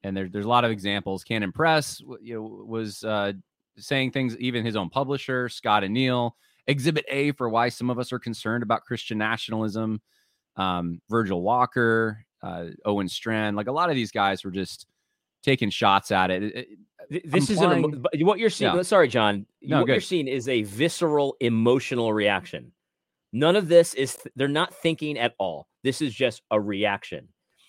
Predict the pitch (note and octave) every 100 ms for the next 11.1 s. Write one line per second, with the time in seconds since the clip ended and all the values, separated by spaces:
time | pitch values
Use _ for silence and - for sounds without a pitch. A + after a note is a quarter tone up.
0 | _ _ A#2 D#3 D#3+ E3+ E3+ F3 F3 E3
1 | D3+ C3+ C#3 B2+ B2 C3 B2+ B2+ B2 C3
2 | B2+ A#2+ A#2 A2+ A2 A2+ G#2 F2+ E3+ A2
3 | G2+ B2 B2 A#2+ - G#2+ G#2 A2 A#2+ A#2
4 | A2+ G2+ F#2+ G2 F#2 F2 - D2 E2 -
5 | G#2+ F#2+ G#2 A2+ A#2+ B2 - _ _ G#2+
6 | A#2+ A2 A2 G2+ F#2+ G2 G#2 - _ _
7 | - G2 F#2+ F2+ F2+ G#2 G#2 A2 A#2 A2
8 | G2+ G#2 - G#2 F#2 G#2 A2 A2+ A#2+ G#2
9 | G2+ A#2 - G#2+ G2 F2+ G#2+ - G2 G2+
10 | G2+ G#2+ G#2 G2+ F2+ - F2+ E2 A2 A#2
11 | -